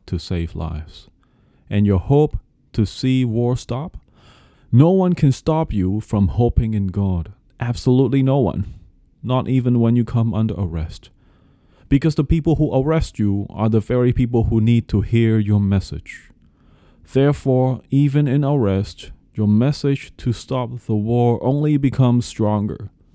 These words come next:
truer, and proven to be more timely and necessary. Never forget your hope is to save lives of your countrymen, your brethren, even your hope to save the lives of your neighboring country, and hope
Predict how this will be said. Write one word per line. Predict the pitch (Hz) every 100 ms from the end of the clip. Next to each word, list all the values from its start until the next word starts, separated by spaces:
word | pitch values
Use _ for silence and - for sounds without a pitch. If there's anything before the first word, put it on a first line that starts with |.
| _ _ _
truer, | - - 139 147 143 135 113 _ _ _ _ -
and | 117
proven | 185 180 175
to | 165
be | 160
more | 147 147 143
timely | - 127 135 131 131
and | 113 110
necessary. | 113 101 - 76 67 98 101 - _ _ _ _ _ _ _ -
Never | 113 123 143
forget | - 143 139 127
your | 120
hope | 107 - 143 - -
is | 104 -
to | 110
save | - - 120 123 120 117 - - _ -
lives | 98 113 117 113
of | 101
your | 101
countrymen, | - 120 113 117 113 107
your | 95
brethren, | 95 135 127 131 127 131
even | 147 139 139 135 _ _ _ _ _ _
your | 120 123
hope | 98 143 139 -
to | - 113
save | - 135 131 123
the | 110
lives | 104 120 120 120
of | 95 -
your | 98
neighboring | 98 110 107 104 101
country, | 104 95 - 78 78 _ _ _ _ _
and | 107 101
hope | - 131